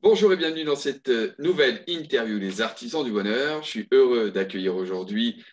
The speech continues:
Audrey Raenès, j'ai pas fait d'erreur, qui est praticienne en hypnose régressive. Elle fait aussi la lecture akashique et des soins Lao Chi.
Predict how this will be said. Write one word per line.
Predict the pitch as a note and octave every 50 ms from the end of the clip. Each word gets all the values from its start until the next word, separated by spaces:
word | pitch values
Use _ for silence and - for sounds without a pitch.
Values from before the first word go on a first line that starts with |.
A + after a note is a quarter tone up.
| _ _ _ -
Audrey | D#3 D#3+ D#3 D3 B2+ B2 A#2+ A2+ G#2 G2 - - - _
Raenès, | - F#2+ A2 D#3 F3+ D#3 B2 G#2+ G#2 A2+ G2+ - - - - - _ _ _ _ _
j'ai | - - _ _ -
pas | B2 A#2+
fait | - G2
d'erreur, | F2+ E2+ F2 F2+ F#2+ G#2+ A#2 A#2+ A#2+ A#2+ A#2+ - - _ _ - G3+
qui | C3+
est | C3 C3 C3 -
praticienne | - D#3+ D#3 D#3 - D3+ C#3+ - - C#3+ C#3+ C#3 B2 B2
en | A#2+ A#2 A#2+
hypnose | B2 A#2+ - B2 B2 B2 A#2+ A2+ G#2 F#2+ G2
régressive. | G#2+ B2 A2+ A2 G#2+ G2+ G2 - A2 A#2+ B2+ C3 C3+ C#3 B2+ A2+
Elle | G#2
fait | - G#2+
aussi | G#2 G2+ - G2+
la | F2 - G2
lecture | G#2 C3 B2+ - - - C3 A2
akashique | G#2+ G#2 - F#2+ G2 - - - C3 C3 - - -
et | G#2+ G#2 F#2+
des | F#2+ G#2+ G#2+
soins | G#2 - - G#2+ G2 F#2 F2+ F2 F2
Lao | F2 F#2+ B2 B2 G#2 G2
Chi. | - - - G2+ G#2 -